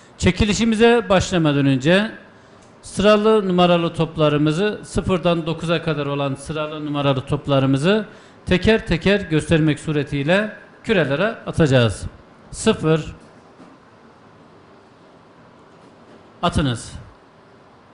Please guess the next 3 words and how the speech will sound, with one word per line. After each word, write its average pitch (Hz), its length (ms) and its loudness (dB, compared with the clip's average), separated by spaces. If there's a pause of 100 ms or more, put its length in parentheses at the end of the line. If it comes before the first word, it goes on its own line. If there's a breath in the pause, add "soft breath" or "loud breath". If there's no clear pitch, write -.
(360)
Bir, 185 240 2 (3000)
atınız. 160 500 -4 (1300)
İki, 180 480 0